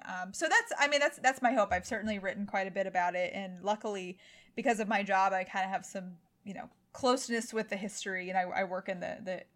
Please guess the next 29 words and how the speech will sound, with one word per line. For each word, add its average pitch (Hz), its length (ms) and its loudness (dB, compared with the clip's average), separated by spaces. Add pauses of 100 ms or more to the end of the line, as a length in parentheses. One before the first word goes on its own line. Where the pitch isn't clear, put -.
(100)
uh, 180 160 -10
Holocaust 185 500 -6
studies 175 300 -12
field. 180 440 -6
So 190 400 0 (640)
that's 359 240 6
the 381 100 2
hope. 339 240 8
I 180 60 -2
mean, 226 160 4
I 233 80 10
gotta 262 160 8
turn 254 240 -2
my 220 140 6
thesis 214 380 -6
into 185 280 -6
a, 175 300 -2
into 247 220 2
a 254 40 6
book 254 240 6
first, 214 540 2
but, 202 240 6 (100)
uh, 185 280 -2 (200)
Carl 220 300 6
Lutz 196 180 -2
will 196 80 -6
probably 175 300 -2
be - 160 -10
next. - 460 -10